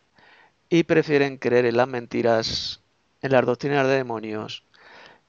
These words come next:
que los falsos maestros y falsos evangelistas les han metido en la cabeza. Prefieren creer en ellos, en ellos, antes que las propias palabras de Jesús. Pregunta, eh, eh, Mario Chávez, ¿que entonces la iglesia sufrirá persecución y será asesinada por el anticristo?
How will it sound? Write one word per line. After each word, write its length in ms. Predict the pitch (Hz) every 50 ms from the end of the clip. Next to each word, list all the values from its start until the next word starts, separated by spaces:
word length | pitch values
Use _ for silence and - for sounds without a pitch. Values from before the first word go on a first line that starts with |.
| -
que 120 | - 143 147
los 120 | 147 143
falsos 260 | 175 180 180 - 196
maestros 960 | 185 165 151 143 143 143 - - 147 135 139 147 147 156 - - - - _ _ -
y 100 | 156 147
falsos 320 | - 170 170 160 165 147
evangelistas 680 | 131 127 131 135 127 - 113 120 117 110 - - 120
les 160 | 113 117 113
han 120 | 135 123 127
metido 340 | 123 117 - 120 117 113 110
en 60 | 113
la 100 | 107 -
cabeza. 380 | - - - - - - - _ _ _ _ _ _ _ _ _ _ _ _ -
Prefieren 400 | - 127 135 131 180 196 208 196
creer 280 | - 185 180 175 165
en 140 | 156 160 175
ellos, 380 | 202 214 220 226 214 - - _ _ _ _ _
en 140 | - 139 139
ellos, 480 | 160 170 170 170 185 202 196 - - _ _ - - - - - - - - _ _ _
antes 400 | - 156 160 175 170 - 185 180
que 100 | - -
las 180 | 127 123 113 110
propias 340 | - - 131 - - 123 -
palabras 380 | - 120 107 107 104 101 104
de 60 | - 196
Jesús. 400 | - - - - - - - _ _ _ _ _ _ _ _ _ _ _ _ _
Pregunta, 1200 | - 151 147 156 165 170 165 170 160 156 156 156 151 151 151 147 143 135 131 127 127 127 123 123 120 123
eh, 320 | 123 123 120 117 120 113 - _
eh, 160 | - 127 127 131
Mario 300 | 139 147 147 151 139 135
Chávez, 420 | - - 151 151 160 165 175 180
¿que 100 | - -
entonces 500 | 139 131 135 - 196 208 175 190 190 185
la 100 | 160 147
iglesia 380 | 139 135 139 160 160 - 185 170
sufrirá 400 | - 160 143 147 135 135 147 160
persecución 540 | 156 151 143 147 135 - 123 120 143 139 143
y 60 | 135
será 260 | - 143 123 123 127
asesinada 500 | 131 127 143 127 123 120 120 120 123 123
por 160 | 107 120 123
el 80 | 123 120
anticristo? 640 | 123 123 123 131 135 143 156 165 - - 185 208